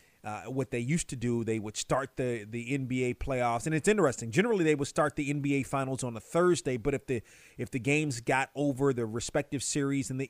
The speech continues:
Eastern and Western Conference finals would get over a little bit early than they may start it on a Tuesday, which actually happened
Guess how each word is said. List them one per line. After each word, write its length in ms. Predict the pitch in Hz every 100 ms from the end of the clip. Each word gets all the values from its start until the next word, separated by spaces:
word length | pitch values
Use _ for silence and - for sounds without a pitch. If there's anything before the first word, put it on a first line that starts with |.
| 147
Eastern 300 | 127 143 131
and 120 | 123
Western 300 | 127 - 135
Conference 460 | - 139 120 135 -
finals 380 | 127 127 131
would 180 | 123 123
get 160 | 110 131
over 340 | 127 123 131 - - -
a 60 | 113
little 180 | 139
bit 140 | 131 -
early 240 | 131 135 127
than 160 | 117
they 120 | 123
may 180 | 120 131
start 320 | - - 135
it 100 | 127 -
on 220 | 123 131
a 40 | 120
Tuesday, 460 | - 208 185 135
which 260 | 123 143 -
actually 420 | 139 156 - 160
happened 560 | 117 147 139 151 143